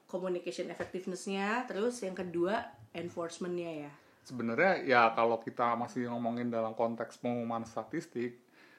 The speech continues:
Speaker 2: harusnya nggak cuma diumumkan, tapi dalam konteks apa itu diumumkan. Let's say, eh, hari ini kita nambah sembilan ratus gitu loh.
Speaker 1: Hmm.
Speaker 2: Ya harusnya juru bicara itu ngomong,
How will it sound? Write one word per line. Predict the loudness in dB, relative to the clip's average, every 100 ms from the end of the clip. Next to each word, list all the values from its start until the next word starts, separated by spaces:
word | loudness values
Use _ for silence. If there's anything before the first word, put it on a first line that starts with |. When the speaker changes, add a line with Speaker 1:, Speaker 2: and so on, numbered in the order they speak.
| _
Speaker 2:
harusnya | 4 4 4 4 6
nggak | 4 2
cuma | 0
diumumkan, | 2 0 0 -2 -2 2 2 2
tapi | -2 -2 2
dalam | 4 2 4
konteks | 2 4 -4 -2
apa | -2 6 6 6
itu | 2
diumumkan. | -2 -4 -6 -8 -6 -4 -4 -4 -6
Let's | -2
say, | 4 6 6 2 -16 -20 -20 _ -2
eh, | 2 2
hari | 6 8 8 6
ini | 2
kita | 2 6 6
nambah | 6 6 6 6 2 -14 -18
sembilan | -4 2 4 8
ratus | 8 8 6 4 0
gitu | -6
loh. | -6 -6 -2
Speaker 1:
Hmm. | -2 -2 0
Speaker 2:
Ya | 2 6
harusnya | 6 6 4
juru | 6 6
bicara | 6 10 10 10
itu | 4
ngomong, | 2 2 4 4 2